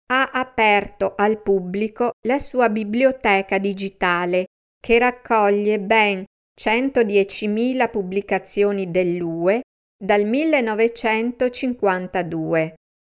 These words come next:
Con i documenti ora caricati dagli archivi, la biblioteca digitale contiene non meno di dodici milioni di pagine scannerizzate in cinquanta lingue.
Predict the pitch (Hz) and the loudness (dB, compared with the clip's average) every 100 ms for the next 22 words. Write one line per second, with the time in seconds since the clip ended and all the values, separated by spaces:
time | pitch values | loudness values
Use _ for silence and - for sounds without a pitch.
0 | _ _ - 294 339 302 233 233 226 208 | _ _ 0 0 2 2 0 0 -2 0
1 | 220 254 269 - 196 202 233 247 214 - | 0 0 -2 -2 2 6 6 6 2 0
2 | 202 214 - 214 226 226 185 185 196 190 | -2 -2 0 0 0 -2 0 2 2 2
3 | 190 - - 185 175 175 208 - _ _ | 0 -4 -10 -8 -8 -6 -8 -8 _ _
4 | _ 202 202 226 226 277 285 294 311 320 | _ -2 -2 -2 2 2 2 0 -2 0
5 | 262 220 202 214 - 196 180 185 190 208 | -2 -2 -4 -6 -2 0 2 2 0 -2
6 | - 285 294 285 233 196 190 190 190 214 | -4 -2 -2 0 2 2 2 -2 -2 -2
7 | 269 294 254 208 208 220 226 196 202 180 | 0 0 0 0 0 0 -2 -2 -4 4
8 | 254 294 294 - 240 214 202 190 220 254 | 4 4 -2 -4 -4 -4 -4 0 2 2
9 | 269 214 214 - 185 175 180 208 208 220 | -2 -4 -6 -4 -2 -2 -4 -4 -4 -4
10 | - - 220 220 214 214 185 175 190 170 | -4 -4 -2 -2 -2 -4 -4 2 4 2
11 | 175 - 185 - _ _ - 226 233 294 | -2 -6 -6 -8 _ _ -4 -2 -2 -4
12 | 277 226 196 196 202 190 175 170 156 175 | 0 2 2 0 -2 -2 -4 -6 -4 0
13 | 156 | -2